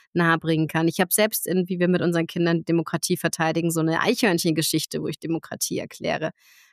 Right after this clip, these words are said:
Die Wahlplakate hängen überall und sind bunt. Also die Kinder sehen's ja sowieso. Und dementsprechend kann man schon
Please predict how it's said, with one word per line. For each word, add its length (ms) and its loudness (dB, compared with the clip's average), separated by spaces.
Die 120 0
Wahlplakate 680 2
hängen 300 4
überall 460 2
und 160 -2
sind 200 0
bunt. 340 0
Also 280 -2
die 100 -6
Kinder 320 0
sehen's 280 2
ja 100 2
sowieso. 720 2
Und 180 0
dementsprechend 920 2
kann 200 -2
man 160 4
schon 220 0